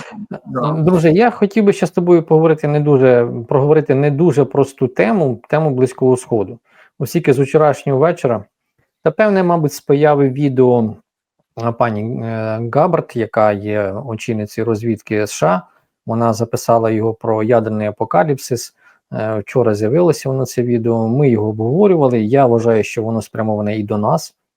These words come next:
Speaker 2: Не дратуйте, мовляв, Росію, в них же також ядерна зброя є. Але певною мірою, а можливо і більшою, воно було спрямоване, е, і на Близький Схід.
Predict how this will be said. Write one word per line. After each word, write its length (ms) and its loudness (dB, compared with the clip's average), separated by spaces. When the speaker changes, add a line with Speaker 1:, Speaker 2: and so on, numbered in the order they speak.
Speaker 2:
Не 100 0
дратуйте, 440 0
мовляв, 340 0
Росію, 380 -4
в 40 -6
них 120 -6
же 100 -8
також 340 0
ядерна 320 2
зброя 300 2
є. 200 2
Але 240 4
певною 500 2
мірою, 480 4
а 80 -6
можливо 280 4
і 60 6
більшою, 540 -4
воно 180 2
було 180 4
спрямоване, 640 0
е, 180 -2
і 80 0
на 100 2
Близький 320 -2
Схід. 360 -12